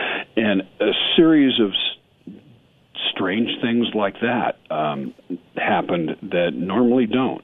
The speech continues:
Everything's up and running right now, albeit at not quite a hundred percent capacity. The colder the weather, the, and it's, this is very technical, but the colder the weather,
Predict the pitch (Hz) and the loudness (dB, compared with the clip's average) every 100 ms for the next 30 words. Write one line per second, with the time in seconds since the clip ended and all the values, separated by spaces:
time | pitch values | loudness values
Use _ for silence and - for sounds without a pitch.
0 | - 92 104 104 98 101 87 80 85 151 | -8 -4 0 0 0 -2 -4 -2 0 2
1 | 180 156 160 - 170 208 170 135 - - | 0 -4 -4 -4 -4 -4 -2 -4 -6 -16
2 | - - - - 92 95 98 92 - 87 | -14 -14 -8 -4 -2 2 2 0 -2 -4
3 | 78 - 123 120 - - 117 95 107 92 | -4 -2 0 0 0 0 0 0 0 -2
4 | - 73 - 67 - - 67 - - 131 | -4 -6 -4 -6 -10 -4 -2 0 -2 -4
5 | 135 135 - 131 104 95 76 78 82 82 | -6 -6 -2 0 2 0 -2 -2 -2 0
6 | 80 71 62 65 73 69 67 - - - | -2 -4 -6 -10 -6 -6 -8 -12 -20 -10
7 | 80 73 - 85 78 73 69 69 65 62 | -6 -6 -6 -4 -2 -2 -4 -2 -2 -2
8 | - - - - 127 127 - 117 107 85 | -4 -4 -2 -2 -2 -6 0 2 2 0
9 | - 135 160 - 131 127 | -2 -2 0 0 0 -2